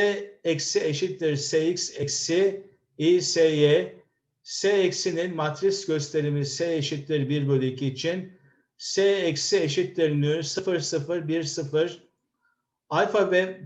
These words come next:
beta basisinde temelinde S bir bölü iki için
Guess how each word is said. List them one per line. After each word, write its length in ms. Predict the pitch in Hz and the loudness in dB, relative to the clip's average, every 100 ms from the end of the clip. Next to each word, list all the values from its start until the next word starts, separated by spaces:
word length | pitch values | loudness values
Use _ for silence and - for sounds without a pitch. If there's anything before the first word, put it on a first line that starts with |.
| 135 | 0
beta 520 | 170 170 180 175 139 | 0 2 4 4 4
basisinde 840 | 151 156 - 135 139 139 135 147 | 2 2 -2 -2 0 2 2 -2
temelinde 720 | 147 156 160 160 165 165 170 | -2 0 0 -2 -6 -4 -4
S 400 | 156 - 170 170 | -4 -2 0 0
bir 180 | 151 143 | -2 0
bölü 200 | 143 139 | 2 2
iki 200 | 135 165 | 0 -2
için 540 | 151 - 180 180 - | -4 -2 -4 -4 -10